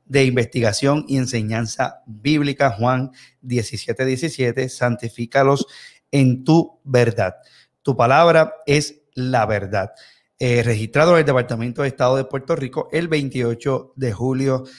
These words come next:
del dos mil cinco. Pero para hablar un poco más sobre él, lo tenemos en línea telefónica y le damos la bienvenida a Un Ratito con Win a Julio, mi amigo Julio Álvarez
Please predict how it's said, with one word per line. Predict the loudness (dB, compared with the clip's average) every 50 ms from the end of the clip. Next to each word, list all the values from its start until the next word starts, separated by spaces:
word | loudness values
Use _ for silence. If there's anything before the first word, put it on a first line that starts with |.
| _ _ _
del | _ -8 -4 -2 0 0 -2 -2 -4 -6 -2
dos | -2 -2 0
mil | 0 -2 0
cinco. | 0 0 0 2 0 0 2
Pero | 2 2 4 4 4 2 0 -6 -14 -20 _ _ _
para | 0 2 4 4
hablar | 4 4 4 2
un | 2 2
poco | 2 0 2 2 0 0
más | 2 0 0 0
sobre | 0 0 0 2 2 0
él, | 0 -4 -8 -10
lo | -6 -4 -4 -2
tenemos | -2 -4 -4 -4 -6 -10 -12 -14 _ -10
en | -10 -10 -10 -12 -14 _
línea | -10 -8 -8 -6 -6 -4 -6 -6 -4
telefónica | -4 -2 -2 -2 0 0 0 0 0 2 2 2 2
y | 2
le | 2 2 2
damos | 2 2 2 4 4
la | 4
bienvenida | 4 4 2 2 2 4 4 4 6 4 4 2 -2 -10 -20 -12 _
a | 0 2 4 4 4
Un | 2 0 -2 -6 _ _ _ _
Ratito | -4 -2 0 2 2 2 2 -2 -6 -6 0 2 2 2 2 0 -2 2
con | 2 2 4 4
Win | 4 2 2 2 0 -4 -8 _ _ _ _ _ _
a | 0 0 0 -2 -4 -12 _ _ _
Julio, | _ 0 2 4 4 4 2 2 4 4 6 6 4 2 0 -6 -16 -20 _ _ _ _ _
mi | -14 -8 -6
amigo | -6 -6 -6 -6 -6 -4 -6 -6 -6 -12 -18
Julio | -20 -20 _ _ 4 6 6 4 4 4 4 4 4 2 2
Álvarez | 2 4 4 4 2 2 2 0 -2 -6